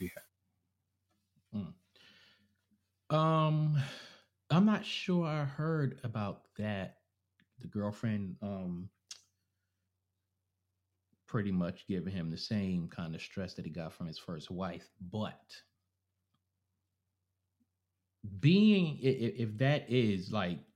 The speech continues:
Speaker 2: seriously part of the situation, then one has to ask,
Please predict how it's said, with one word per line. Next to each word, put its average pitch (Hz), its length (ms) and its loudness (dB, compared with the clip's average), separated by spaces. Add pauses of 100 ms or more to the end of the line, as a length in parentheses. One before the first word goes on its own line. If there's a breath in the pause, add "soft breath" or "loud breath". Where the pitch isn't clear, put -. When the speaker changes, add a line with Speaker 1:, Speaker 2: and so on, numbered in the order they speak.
Speaker 2:
seriously 135 680 4
part 107 260 0
of 90 100 -4
the 87 60 -4
situation, 90 880 -4 (800 loud breath)
then 104 640 2 (880)
one 123 380 0
has 120 300 2
to 110 280 -4
ask, 101 600 -6